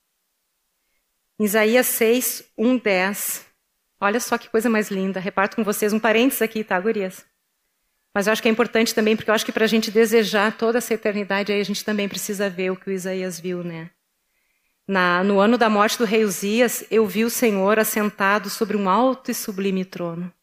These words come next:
Isaías viu o Senhor Jesus assentado num alto e sublime trono. Diz que as abas das suas vestes enchiam o templo,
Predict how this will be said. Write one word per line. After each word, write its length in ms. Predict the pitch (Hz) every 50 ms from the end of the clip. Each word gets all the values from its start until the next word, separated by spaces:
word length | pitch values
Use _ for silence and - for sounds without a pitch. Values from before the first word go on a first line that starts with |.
| _ _ _ _
Isaías 560 | - 208 202 - 202 196 202 208 214 196 170 170
viu 580 | 165 165 170 - 190 202 226 247 247 226 170 - _ _ _ _ _ _ _ _ _ _ _ _ _ _ _ _ _ _ _ _ _ _ -
o 140 | - 277 320
Senhor 500 | - - - 285 262 277 277 302 339 302
Jesus 680 | - - 214 - - - - 269 - - - - - _ _ _ _ _ _ _ _ _ _ _ _ - -
assentado 880 | 262 277 - - 285 269 254 240 - - 247 269 262 262 214 208 185 - _
num 300 | - 220 233 240 233 214
alto 380 | 214 233 269 285 277 - - - _ -
e 60 | 233
sublime 440 | 226 - - 220 214 220 226 226 226
trono. 400 | 226 - 226 220 214 220 220 220 _ _ _ _ _ _ _ _ _ _ _ -
Diz 120 | 247 226
que 80 | - 254
as 200 | 240 233 190 190
abas 460 | 208 208 226 262 277 226 233 208 202
das 140 | - 214 214
suas 280 | - - 233 226 202 190
vestes 440 | 202 202 214 233 226 - 233 214
enchiam 680 | 233 233 220 214 - - - - 262 277 294 277 254 233
o 40 | 220
templo, 480 | 226 - 190 185 196 202 214 - -